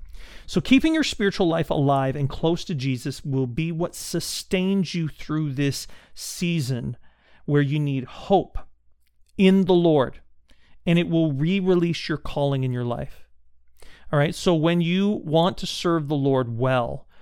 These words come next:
you want to take refuge in the Lord, because that shield will protect you and allow you to do that ministry well that you're called to do for, you know,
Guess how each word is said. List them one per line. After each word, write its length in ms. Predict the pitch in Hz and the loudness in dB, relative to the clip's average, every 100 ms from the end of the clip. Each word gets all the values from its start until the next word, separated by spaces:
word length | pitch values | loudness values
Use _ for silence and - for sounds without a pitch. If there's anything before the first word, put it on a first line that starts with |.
| - - | -20 -6
you 200 | 135 151 | 0 2
want 520 | 165 151 147 143 - | 4 4 2 0 -6
to 420 | - - 147 131 135 | -10 -2 0 0 -2
take 300 | - 147 123 | -4 -4 -4
refuge 560 | 127 135 120 143 131 131 | 0 0 0 -4 -4 -2
in 120 | 127 | -2
the 80 | 117 | -2
Lord, 400 | 117 - 143 - - - - - | -4 -6 -8 -14 -20 -20 -8 -4
because 580 | 147 - 139 127 - - - | -2 2 4 4 0 -8 -4
that 360 | 127 156 226 | 2 4 2
shield 400 | - - 202 185 | -2 -2 2 2
will 120 | 151 - | 2 -2
protect 520 | - - 131 - - | -2 -2 -4 -6 -6
you 200 | 196 - | -4 -2
and 80 | 156 | 2
allow 480 | 131 127 135 156 202 | 4 4 4 2 0
you 540 | 147 143 143 117 123 - - - | 0 0 0 -2 -6 -12 -14 -6
to 140 | 147 | -4
do 340 | 117 156 202 | 0 2 2
that 260 | 214 208 202 | 4 2 2
ministry 680 | 156 170 190 - - 135 127 | 2 2 2 -2 -4 -6 -4
well 760 | 117 117 160 175 123 113 127 - - - | -4 2 6 8 6 2 -6 -14 -10 -4
that 140 | - | -2
you're 120 | 156 | 0
called 380 | 151 - 156 156 | -2 0 0 0
to 80 | 147 | -2
do 360 | 135 156 - - - - - - | 0 -2 -4 -12 -20 -20 -20 -20
for, 600 | - - 139 123 117 110 _ - - | -10 -2 0 0 -2 -6 _ -18 -8
you 140 | 135 | -8
know, 180 | 117 | -8